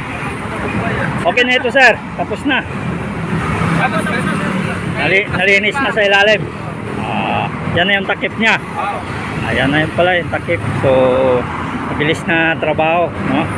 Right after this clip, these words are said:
Speaker 1: Ayan. So, yan po, no? Ayan. Kita po ninyo. Tapos na daw ito. Linisin. So, talagang, ah, matagal na talaga na drainage, no?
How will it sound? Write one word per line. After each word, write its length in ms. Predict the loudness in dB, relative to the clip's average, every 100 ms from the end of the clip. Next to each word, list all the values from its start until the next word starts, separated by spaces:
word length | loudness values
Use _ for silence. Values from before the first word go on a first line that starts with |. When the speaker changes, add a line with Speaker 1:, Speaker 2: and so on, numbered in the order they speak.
| -4 0
Speaker 1:
Ayan. 160 | 0 -2 -4 -4 -2 -2 -4 -4 -2 -2 -4 -4 -4 -2
So, 40 | -2 0
yan 100 | 0
po, 220 | 0 0
no? 160 | 0 -2 -4
Ayan. 220 | -4 -4 -6 -4 -4 -2 -2 -2 -2 0
Kita 160 | -2
po 140 | 0 0
ninyo. 320 | 2 0 -4 -4 -4 -4 -4 -4 -4
Tapos 260 | -2 -2 0 0
na 80 |
daw 220 | 2 4 2
ito. 220 | 2 -2 -2 -4 -4 -2 0
Linisin. 560 | 2 2 2 -2 -4 -6 -6 -6
So, 80 | -2 2 2 2 2 0 0 -4 0
talagang, 400 | 2 2 2 2
ah, 480 | 4 4 2 0 -2 -2
matagal 360 | 0 2 2 2
na 40 |
talaga 320 | 2 2 2
na 160 | 0 0
drainage, 480 | -2 0 0 -2 -2
no? 80 | -2